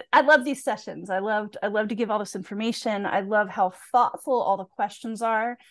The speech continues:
Um, I can already see comments and questions coming in, in the chat, and that's my favorite. We're gonna leave plenty of time for those.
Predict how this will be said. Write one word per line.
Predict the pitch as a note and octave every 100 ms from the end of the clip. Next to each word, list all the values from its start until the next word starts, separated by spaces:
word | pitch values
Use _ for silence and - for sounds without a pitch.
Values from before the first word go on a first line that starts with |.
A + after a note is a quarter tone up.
| _ _ _ -
Um, | G3 F#3
I | F3
can | G#3+
already | G3 G3+ G#3
see | - A3
comments | - G3 F#3+ G3
and |
questions | G3 G3+ - G3
coming | - G#3 F#3+ F#3+
in, |
in | F#3 F#3
the | F3+
chat, | - A#3 A#3+ B3+
and | F#3 F#3 F#3+ -
that's | G3 B3 -
my | E4
favorite. | D#4+ A#3 F4 F#4 G#3+ - _
We're | A3
gonna | B3 C4
leave | C#4+ C#4
plenty | - C4 D4+
of | D#4
time | C#4 E4 A4
for | G3+
those. | - - - -